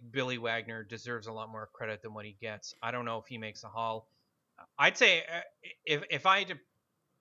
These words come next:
if I had to vote this year, I would vote for Andy Pettitte, Mark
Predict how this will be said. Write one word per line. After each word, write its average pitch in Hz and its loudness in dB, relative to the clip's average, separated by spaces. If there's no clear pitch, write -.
if 151 -8
I 190 6
had 190 2
to 147 -4
vote 139 2
this - -6
year, 131 -4
I 117 0
would 117 -4
vote 117 -6
for 113 -8
Andy 127 -4
Pettitte, 123 -4
Mark 110 -8